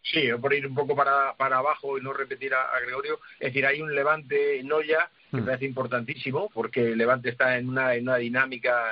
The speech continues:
Speaker 1: eh, horrible, eh, cada, cada jornada está más, eh, más abajo, más alejado de los puestos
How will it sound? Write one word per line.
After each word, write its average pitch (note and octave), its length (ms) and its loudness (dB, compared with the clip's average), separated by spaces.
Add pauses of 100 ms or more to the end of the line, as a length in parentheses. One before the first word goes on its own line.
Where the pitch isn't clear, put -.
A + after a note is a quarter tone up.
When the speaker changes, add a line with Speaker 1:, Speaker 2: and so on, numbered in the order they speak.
Speaker 1:
eh, G#2+ 540 -8 (160)
horrible, D3+ 680 0 (240)
eh, A#2+ 160 -2
cada, A#2 400 2 (240)
cada B2 240 2
jornada B2+ 400 0
está C3 240 0
más, B2+ 320 0
eh, B2 240 -4
más B2+ 240 -2
abajo, C#3+ 420 0
más C3 240 -2
alejado B2+ 440 -2
de B2 160 -8
los A#2+ 120 -2
puestos C#3+ 400 -2